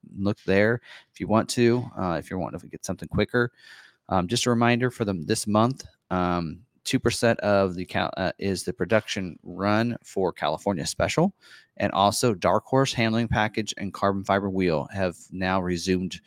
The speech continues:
production for April. So that is back. So if you have a Dark Horse and are waiting and didn't get it scheduled yet,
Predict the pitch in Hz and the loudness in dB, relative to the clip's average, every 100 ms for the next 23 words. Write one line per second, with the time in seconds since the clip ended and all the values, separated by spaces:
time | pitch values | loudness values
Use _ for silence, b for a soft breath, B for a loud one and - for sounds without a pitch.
0 | b b 98 90 82 - 78 78 - - | b b 0 0 0 -4 -8 -10 -10 -6
1 | - 85 - - - B B B - - | -4 -4 -6 -8 -10 B B B -8 0
2 | 90 82 73 - 87 85 - 82 - - | 2 2 -2 0 0 0 2 0 0 -6
3 | - - 80 - 82 85 85 85 90 90 | -8 -4 -4 -2 -2 2 0 2 2 2
4 | - 87 82 71 82 82 82 82 - 82 | 2 0 0 -4 -2 0 0 -2 -4 -6
5 | 82 82 - 82 85 - - 87 - 87 | -6 -2 -2 2 0 0 -2 -2 -2 0
6 | 90 87 - | 2 2 -2